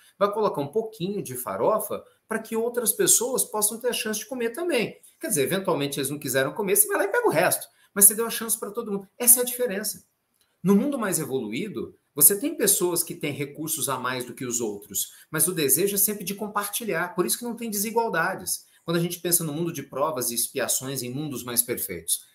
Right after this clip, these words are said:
Já na Terra, com esse tipo de ego-,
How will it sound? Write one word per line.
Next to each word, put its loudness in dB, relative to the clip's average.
Já 2
na -2
Terra, -2
com -2
esse 8
tipo -4
de 4
ego-, 0